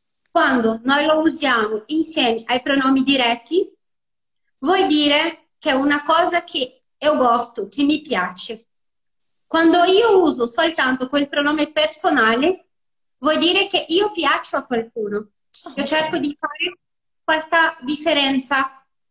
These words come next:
Speaker 1: e cerco di fare degli esempi tra,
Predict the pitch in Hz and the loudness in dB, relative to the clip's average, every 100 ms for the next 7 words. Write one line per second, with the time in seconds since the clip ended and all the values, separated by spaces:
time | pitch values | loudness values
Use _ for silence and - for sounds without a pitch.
0 | _ _ - 381 381 381 370 403 339 349 | _ _ -4 -2 2 0 2 0 0 0
1 | 330 339 311 311 285 302 311 277 294 302 | 2 2 0 0 2 4 4 2 2 4
2 | 320 339 381 - _ _ _ _ _ - | 2 0 -2 -6 _ _ _ _ _ -2
3 | 269 269 262 - | 0 0 -4 -10